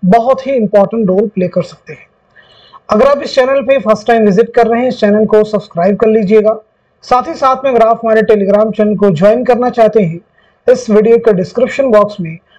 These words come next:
आपको हमारे Telegram channel का link मिल जाएगा, वहां से सीधे आप हमारे Telegram channel को ज्वाइन कर सकते हैं और अपने exam की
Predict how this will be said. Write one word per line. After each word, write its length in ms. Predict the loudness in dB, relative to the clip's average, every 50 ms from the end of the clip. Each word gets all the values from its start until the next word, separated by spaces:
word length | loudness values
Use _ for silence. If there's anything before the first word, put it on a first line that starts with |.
| _ _ _
आपको 320 | -2 0 0 -2 0 0 0
हमारे 220 | 0 2 0 0 2
Telegram 480 | 2 0 0 2 2 2 2 2 0 -2
channel 200 | -2 -2 -2 0
का 120 | 0 0 0
link 340 | 0 0 -2 -2 -2 -2 0
मिल 180 | 0 0 2 4
जाएगा, 300 | 4 4 4 4 2 0 -2 -6 _ _ _ _ -2
वहां 280 | 0 0 0 0 -2 -6
से 140 | -8 -10 -10
सीधे 320 | -4 -2 -2 2 2 2
आप 240 | 2 2 0 0 -2 -2
हमारे 180 | 0 0 2
Telegram 460 | 2 0 0 0 2 2 2 2 2
channel 260 | 0 0 0 0 0 -2
को 180 | -2 -2 -4
ज्वाइन 320 | 0 2 2 2 2 2 0
कर 120 | 0 0
सकते 280 | 0 0 -4 -2 0 0
हैं 240 | 0 0 -2 -2 -4 -8 -12 -20 -20 -4 0 0
और 140 | 2 2
अपने 240 | 0 0 0 0 2
exam 440 | 2 2 2 2 0 0 0 -2 -4
की 300 | -6 -4 -4 -4 -6